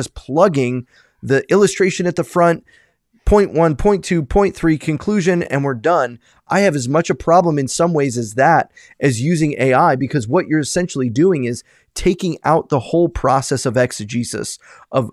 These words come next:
of looking at a text and applying it, it to the congregation, of thinking about the people who you know who have broken marriages, who have hurting families, who are, who are desperately concerned for their unsaved family members. Like, these are things that are real.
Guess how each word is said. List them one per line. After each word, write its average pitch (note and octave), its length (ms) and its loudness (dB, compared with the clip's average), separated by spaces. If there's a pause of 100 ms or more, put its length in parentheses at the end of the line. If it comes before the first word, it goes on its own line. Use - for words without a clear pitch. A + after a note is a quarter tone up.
of A#2+ 180 -2
looking E3 520 0
at E3 80 2
a D#3+ 80 0
text - 480 -2 (200)
and B2 140 -4
applying C#3+ 540 0
it, D#3+ 220 0
it B2+ 160 -4
to E3+ 200 0
the E3+ 80 4
congregation, B2+ 880 -2 (240)
of B2+ 160 -2
thinking E3+ 480 -2
about D3 240 2
the C3+ 80 -6
people C#3 380 -4
who B2+ 140 -4
you C3 220 -4
know E3 460 0 (140)
who C#3 140 -4
have D#3 220 2
broken C3+ 360 0
marriages, A#2+ 460 -4
who C3 120 -2
have D#3 160 0
hurting D#3 320 0
families, C3 520 -4
who C3+ 140 -4
are, B2+ 140 -2 (300)
who D3+ 80 0
are C3 100 2
desperately C#3+ 1000 -2 (280)
concerned D#3+ 680 -4
for D3 120 -4
their C3 240 0
unsaved D3+ 600 0
family C#3+ 440 0
members. A#2 420 -4
Like, A2+ 200 -4
these F3 300 -2
are D3+ 100 0
things D#3+ 360 -2
that B2+ 120 -2
are A#2+ 100 -2
real. B2+ 480 -2